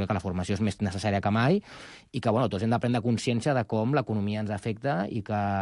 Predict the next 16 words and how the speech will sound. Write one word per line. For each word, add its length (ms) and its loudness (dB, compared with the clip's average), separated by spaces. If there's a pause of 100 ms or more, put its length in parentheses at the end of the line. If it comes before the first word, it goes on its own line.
(120)
bueno, 280 -2
que 160 -4
la 120 -2
situació 380 -2
laboral 400 2
còmoda 440 2
que 120 0 (480)
s'havia 480 0
viscut 440 0
al 160 0
llarg 280 0
del 200 2
darrer 220 2
segle, 380 0 (160)
especialment 500 -4
el, 140 -2